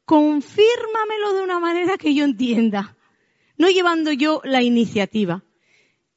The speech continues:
Y ahí descubrí algo. ¿Cuánta gente me escribe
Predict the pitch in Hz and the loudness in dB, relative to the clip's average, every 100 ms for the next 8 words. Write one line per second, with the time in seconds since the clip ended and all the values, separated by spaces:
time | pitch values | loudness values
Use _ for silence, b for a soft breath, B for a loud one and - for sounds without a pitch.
0 | _ - 277 392 370 - 285 254 247 185 | _ 2 4 4 2 -4 -6 -2 -2 -2
1 | 160 160 170 - _ _ _ _ _ _ | -4 -6 -10 -20 _ _ _ _ _ _
2 | - 302 440 427 349 311 285 320 302 - | -2 0 0 -4 -6 -6 -4 -2 -4 -6
3 | 170 - _ _ _ _ _ - 208 226 | -12 -14 _ _ _ _ _ -8 -2 -2
4 | 226 - 339 359 277 165 165 | -2 -6 -4 -2 -2 -4 -8